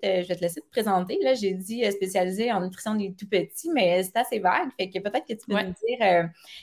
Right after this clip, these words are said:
Speaker 1: qu'est-ce que tu fais, euh, dans la vie. Ben, évidemment, tu es nutritionniste, mais concrètement, qu'est-ce que, qu'est-ce que tu fais dans ton quotidien ? Puis, qu'est-ce qui t'a amené à te spécialiser dans la nutrition famille ?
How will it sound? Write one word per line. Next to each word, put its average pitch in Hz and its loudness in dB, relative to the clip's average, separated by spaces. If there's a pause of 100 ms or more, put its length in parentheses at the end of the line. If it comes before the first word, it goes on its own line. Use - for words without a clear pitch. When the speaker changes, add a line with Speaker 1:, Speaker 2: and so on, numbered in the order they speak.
Speaker 1:
qu'est-ce 269 2
que 226 2
tu - -8
fais, 208 6
euh, - -2
dans 185 6
la 175 -2
vie. 208 -4
Ben, 185 0
évidemment, 185 2
tu 202 -6
es 185 -2
nutritionniste, 190 -4
mais 185 0 (220)
concrètement, 214 -2 (100)
qu'est-ce 240 -8
que, 196 0
qu'est-ce 240 -8
que 233 -4
tu - -14
fais 240 -4
dans 233 2
ton 196 -2
quotidien ? 185 -2 (120)
Puis, 285 -6 (220)
qu'est-ce 381 0
qui - -14
t'a 220 8
amené 202 0
à 196 0
te 196 -4
spécialiser 185 -4
dans 185 -2
la 170 -2
nutrition 170 -4
famille ? 180 -8